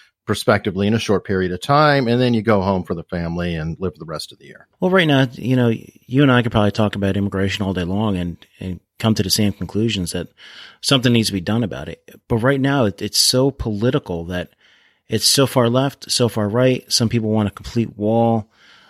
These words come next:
Speaker 2: uh, mine the border down to, you know, open borders. So there's,
Speaker 1: Right.
Speaker 2: there's a lot more in the middle of the road than there are on either the left or right. But, you know, we're looking at, we're in the age of the social media.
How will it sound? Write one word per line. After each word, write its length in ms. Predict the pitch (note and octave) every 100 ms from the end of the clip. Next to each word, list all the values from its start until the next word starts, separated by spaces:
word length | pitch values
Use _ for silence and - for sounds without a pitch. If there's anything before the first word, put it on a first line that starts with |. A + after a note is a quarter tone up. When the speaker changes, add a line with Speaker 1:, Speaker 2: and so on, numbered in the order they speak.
| -
Speaker 2:
uh, 420 | G2 F#2 F#2 F2 E2+
mine 320 | G2+ A#2 A2
the 80 | G2+
border 480 | G#2+ A2 A#2 G#2+ - _
down 340 | - G2+ G#2 G2+
to, 360 | A2 G2 F#2+ D#2+
you 140 | G#2
know, 240 | F#2+ F#2 -
open 300 | A#2+ A2 F#2+
borders. 540 | F2+ F2 - - -
So 420 | - - G#2 G2+ C2+ A#1+ -
there's, 300 | A#2 G#2+ G2
Speaker 1:
Right. 260 | F2 D2 - - - - - -
Speaker 2:
there's 180 | D3
a 80 | D#3
lot 300 | C3 C3 D#3
more 540 | C#3 C3+ C3+ C3 B2 - _ _ - - - - _ _
in 140 | B2+
the 60 | A2+
middle 240 | A2 A#2+ A#2
of 40 | A2
the 80 | G#2
road 460 | G#2+ A#2 A#2 G#2+ -
than 200 | G#2+ G#2+
there 160 | G#2 G#2
are 460 | G2+ G#2 G2+ F#2+ - _
on 240 | - G2+ G2+
either 280 | G2+ G2+
the 80 | F2+
left 320 | F#2 F#2 -
or 60 | F2+
right. 280 | F2 E2 D#2 _ - - - -
But, 100 | B2+
you 80 | B2+
know, 100 | C3
we're 120 | C3
looking 260 | C3+ C3 B2+
at, 100 | -
we're 200 | B2 B2+
in 60 |
the 120 | A#2+ F2
age 240 | A#2+ A#2
of 100 | A2+
the 80 | G2+
social 380 | - A#2+ - G#2
media. 480 | G2+ B2 G#2 D#2